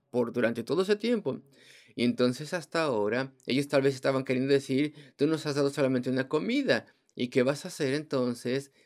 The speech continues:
para probar que tú eres el Mesías? Que si tú verdaderamente eres superior a Moisés, entonces tú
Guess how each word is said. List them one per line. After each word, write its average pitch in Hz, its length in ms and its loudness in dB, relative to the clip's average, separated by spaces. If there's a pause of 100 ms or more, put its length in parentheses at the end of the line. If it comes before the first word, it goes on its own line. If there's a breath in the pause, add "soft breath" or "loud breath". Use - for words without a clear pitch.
(120 soft breath)
para 123 280 2
probar 127 580 0
que 139 120 0
tú 120 120 -2
eres 127 200 -2
el 156 100 0
Mesías? 143 720 -2 (1000 loud breath)
Que 131 180 6
si 127 280 0
tú 151 200 -2
verdaderamente 156 480 4
eres 156 100 -2
superior 139 320 0
a 160 40 0
Moisés, 139 800 0 (160)
entonces 139 600 -4
tú 139 340 0